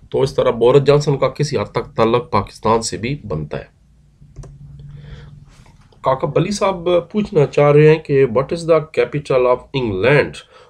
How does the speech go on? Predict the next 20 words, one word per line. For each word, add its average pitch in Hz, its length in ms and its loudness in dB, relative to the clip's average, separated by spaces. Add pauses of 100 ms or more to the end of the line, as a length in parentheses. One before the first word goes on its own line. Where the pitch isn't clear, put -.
और 139 200 4
याद 139 220 4
रखें 185 240 2
अगर 143 240 0
सवाल 151 400 2
आ 170 80 4
जाए 165 200 2
"What 143 280 -2
is 160 80 0
the 151 140 2 (120)
capital 147 460 0
of 143 200 2
जी 117 200 -8
बी" 135 360 -2
यानी 135 180 2
बरतानिया 131 600 2
या 98 300 -2
"What 131 260 0
is 160 180 2
the - 20 -12